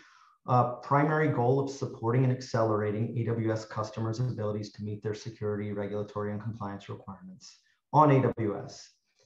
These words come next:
And we do have an application process whereby partners must submit them online. They, this requires them to go through a review, demonstrate past performance of supporting,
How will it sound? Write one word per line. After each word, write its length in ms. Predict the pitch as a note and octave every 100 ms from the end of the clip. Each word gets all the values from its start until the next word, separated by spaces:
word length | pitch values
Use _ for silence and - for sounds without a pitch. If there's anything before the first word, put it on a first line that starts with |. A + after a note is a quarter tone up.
| _ _ _ -
And 400 | C3 B2+ C3 - -
we 140 | C3
do 260 | B2+ C3 D3
have 200 | D#3 D3+
an 80 | D3+
application 640 | C#3+ C#3 A#2 B2 A#2+ B2
process 840 | - A#2 A#2+ - B2 A#2+ A#2+ -
whereby 400 | A2+ A2+ - A2+
partners 540 | G#2+ B2+ A#2+ A#2+ A2+ A#2
must 240 | G#2+ -
submit 360 | A#2+ G#2+ A2+ A2+
them 200 | B2 B2
online. 720 | A#2 B2 B2 A2 A2 A2 A2
They, 280 | G#2 G#2 G#2 -
this 200 | A#2 -
requires 540 | C3 - A2+ A#2 A2+
them 240 | - A#2+ A#2
to 80 | A2+
go 220 | A2+ A2
through 260 | A2+ A2
a 80 | G#2
review, 560 | G2 G#2 - D3+ D3 D3
demonstrate 640 | A#2+ A#2 A2 - A#2 -
past 320 | A2 G#2+ -
performance 680 | G#2+ - C#3+ C#3 C#3 C3+ -
of 120 | -
supporting, 680 | - B2 - A#2 A2+ A2+